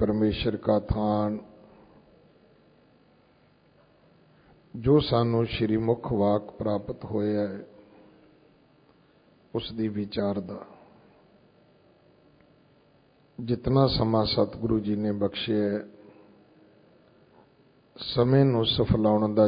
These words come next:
ਯਤਨ ਕਰੀਏ, ਕਿਉਂਕਿ ਸਮਾਂ ਪਾਸ ਕਰਨ ਦੀ ਲੋੜ ਨਹੀਂ। ਸਾਡੇ ਤੋਂ ਪਹਿਲਾਂ ਸਾਡੇ ਤੋਂ ਵੱਡੇ ਜਿਹੜੇ ਨੇ,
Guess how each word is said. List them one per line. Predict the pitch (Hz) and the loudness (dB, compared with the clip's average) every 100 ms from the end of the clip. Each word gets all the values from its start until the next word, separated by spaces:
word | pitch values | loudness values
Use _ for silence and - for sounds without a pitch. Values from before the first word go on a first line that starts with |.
| 101 | 4
ਯਤਨ | 104 - 123 | -2 -2 -6
ਕਰੀਏ, | 127 101 104 104 104 110 - - - - - - _ - _ _ _ _ _ _ _ - - _ _ _ _ _ _ - | -6 -6 -4 -2 -2 -4 -10 -20 -20 -20 -20 -20 _ -20 _ _ _ _ _ _ _ -20 -20 _ _ _ _ _ _ -6
ਕਿਉਂਕਿ | 117 - 120 | -6 0 -2
ਸਮਾਂ | - 120 131 127 | 0 0 2 0
ਪਾਸ | 127 113 113 - | 2 2 2 0
ਕਰਨ | - 104 107 107 | -2 0 -2 -2
ਦੀ | 107 | -2
ਲੋੜ | 104 107 104 | 0 -2 -2
ਨਹੀਂ। | 107 113 110 98 - - - - - _ _ _ _ _ _ _ _ _ _ _ - - _ _ _ _ _ - | -2 -2 -2 -8 -14 -20 -20 -20 -20 _ _ _ _ _ _ _ _ _ _ _ -20 -20 _ _ _ _ _ -16
ਸਾਡੇ | - 120 113 120 | 0 2 4 2
ਤੋਂ | 117 113 | 2 -2
ਪਹਿਲਾਂ | 107 113 110 110 110 110 - - - - - - - - _ _ _ _ _ _ - _ _ - | 2 2 2 2 0 -2 -8 -20 -20 -20 -20 -20 -20 -20 _ _ _ _ _ _ -20 _ _ -18
ਸਾਡੇ | - 120 113 117 | -2 0 2 2
ਤੋਂ | 110 117 104 | 2 -2 0
ਵੱਡੇ | 104 101 117 | -2 0 0
ਜਿਹੜੇ | 107 110 110 | 2 0 -2
ਨੇ, | 208 143 104 | -4 -8 -12